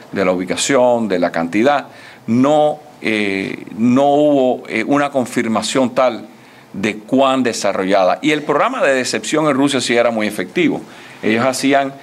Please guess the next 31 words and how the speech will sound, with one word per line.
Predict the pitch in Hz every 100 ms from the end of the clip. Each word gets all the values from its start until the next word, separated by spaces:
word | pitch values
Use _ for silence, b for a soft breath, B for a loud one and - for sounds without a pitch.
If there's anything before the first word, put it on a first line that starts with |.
| B B B
lo, | - 101 95
lo | 98 98
que |
llaman | 101 120 127
los | 104 -
silos | 175 143 104 104
o |
los | 92 90
silos. | 139 135 104 98 - - - B B B B -
Eh, | 98 95 98 92 90 90 58 73 71 69
eh, | -
tenían | 104 123
un | 139
programa | 131 135 135 110
muy | 117 135
efectivo | 143 131 123 151 151 120
de, | 104 92
de | 90
hacer | - 123
los, | 123 127 104
eh, | 95 90 92
dummy | 98 143 127 95
silos, | - 92 78 78 87
o |
sea, | 87 101 90 B B B B
eh, | - 95
silos | 90 143 147 -
que | 123
no | 113 127
tenían | 123 131 160 131 92
ojivas. | 98 110 82 - -